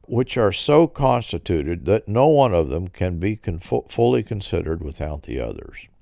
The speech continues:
His doctrine of divine satisfaction is going to show how each of these is interlocked, inter-, an interchanging system.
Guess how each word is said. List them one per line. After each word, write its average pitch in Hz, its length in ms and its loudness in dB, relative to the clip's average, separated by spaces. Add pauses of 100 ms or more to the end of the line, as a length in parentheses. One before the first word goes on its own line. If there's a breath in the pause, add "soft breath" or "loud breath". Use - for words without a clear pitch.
His 92 440 2 (100)
doctrine 110 480 4
of 87 160 -4
divine 82 440 0
satisfaction 78 1160 -4
is 95 480 2 (200)
going 90 360 2
to 69 160 -10
show 76 300 -2
how 73 280 -2
each 87 260 -4
of 69 120 -8
these 58 420 -8
is 71 240 -8
interlocked, 62 800 -8 (120)
inter-, 65 380 -8
an 64 180 -10
interchanging 62 920 -12
system. - 600 -4